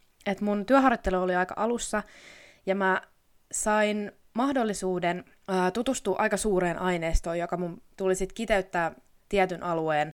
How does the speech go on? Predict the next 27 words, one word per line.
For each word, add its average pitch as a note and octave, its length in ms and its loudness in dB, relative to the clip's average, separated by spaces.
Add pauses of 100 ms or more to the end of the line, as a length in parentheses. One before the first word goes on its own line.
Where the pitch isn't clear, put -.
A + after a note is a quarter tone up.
asiantuntijoille A#3 800 2
semmoiseksi F#3+ 480 -2
niin F3 140 -2
kuin F3 260 -2 (300)
kompaktiksi C4 880 -2
kokonaisuudeksi, E3+ 960 -6
mitä, E3+ 300 -6 (160)
mitä A3+ 220 -6
tietoja F#3+ 360 -2
he F3+ 240 -2 (200)
voi C#3+ 180 -2
tarvita. - 460 -6 (280)
Ja F3 300 0 (560)
esittää C4 380 0
se F3+ 160 -6
semmoisessa E3+ 420 -10
yhteisessä D#3+ 460 -8
palaverissa. A3 680 -2 (460)
Totta G#3 200 -4
kai A3 160 4
mukaillen A3 400 0
sitä, F#3+ 200 -2
että F3+ 100 -4
mitä G3 160 -2
he G3 120 -4
haluaa F3+ 400 0
kuulla F3 460 2